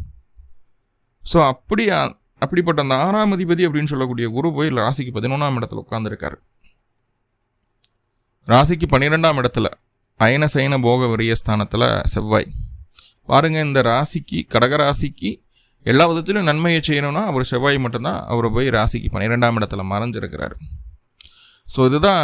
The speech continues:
இந்த மாத துவக்கத்துல இருக்கக்கூடிய கிரக நிலைகள். மேலும் இந்த மாதத்துல என்னென்ன கிரகங்கள் பயிற்சி ஆகுது அப்படின்னு சொல்லி பார்த்துட்டோம்னா,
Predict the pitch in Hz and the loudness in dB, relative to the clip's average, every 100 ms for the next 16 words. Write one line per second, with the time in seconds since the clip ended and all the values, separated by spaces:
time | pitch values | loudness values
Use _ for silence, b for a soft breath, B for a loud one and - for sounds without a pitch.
0 | 131 127 127 135 139 135 123 131 131 110 | 0 2 2 2 0 -2 -2 -2 -2 -2
1 | 117 110 107 101 104 113 120 104 101 151 | -2 -4 -4 -4 -4 -2 -2 -2 -2 -4
2 | 220 - - - - - - _ _ _ | -4 -8 -8 -10 -12 -16 -20 _ _ _
3 | _ _ _ _ _ _ - - 139 165 | _ _ _ _ _ _ -20 -4 4 4
4 | 170 151 139 143 139 139 131 139 123 123 | 4 0 0 0 0 0 2 2 0 0
5 | 131 139 117 110 120 117 117 113 104 98 | 0 0 0 0 -2 0 2 2 0 -2
6 | 101 95 - 98 98 - 92 123 | -2 -2 0 0 -2 -4 -2 0